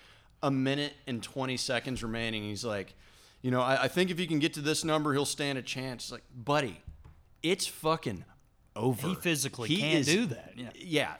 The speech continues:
Speaker 1: Th-, is he gonna hit three home runs in one swing?
Speaker 2: He'd
Speaker 1: That's
Speaker 2: need
Speaker 1: just
Speaker 2: to
Speaker 1: not
Speaker 2: s-,
Speaker 1: gonna
Speaker 2: he'd need to
Speaker 1: happen.
Speaker 2: stop time.
Speaker 1: He did it several times throughout the night where it's like, "Dude, what are you talking about?"
Speaker 2: Buddy, I don't know how fast you think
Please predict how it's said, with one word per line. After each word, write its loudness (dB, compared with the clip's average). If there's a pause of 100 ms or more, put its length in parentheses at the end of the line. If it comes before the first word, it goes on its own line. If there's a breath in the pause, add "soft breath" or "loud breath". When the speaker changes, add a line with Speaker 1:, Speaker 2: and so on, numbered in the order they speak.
Speaker 1:
Th-, -14 (340)
is -8
he -2
gonna -2
hit -2
three -2
home 0
runs 0
in 0
one 0
swing? -4
Speaker 2:
He'd -4
Speaker 1:
That's 2
Speaker 2:
need 4
Speaker 1:
just 4
Speaker 2:
to 8
Speaker 1:
not 0
Speaker 2:
s-, -10
Speaker 1:
gonna 0
Speaker 2:
he'd -2
need 0
to 2
Speaker 1:
happen. 2
Speaker 2:
stop 0
time. -4
Speaker 1:
He -4
did -4
it -4
several -2
times -8
throughout -4
the -10
night -8
where -10
it's -8
like, -14 (160)
"Dude, -20
what -16
are -16
you -6
talking -4
about?" -6
Speaker 2:
Buddy, 0
I 2
don't -2
know 0
how 0
fast -4
you -4
think -2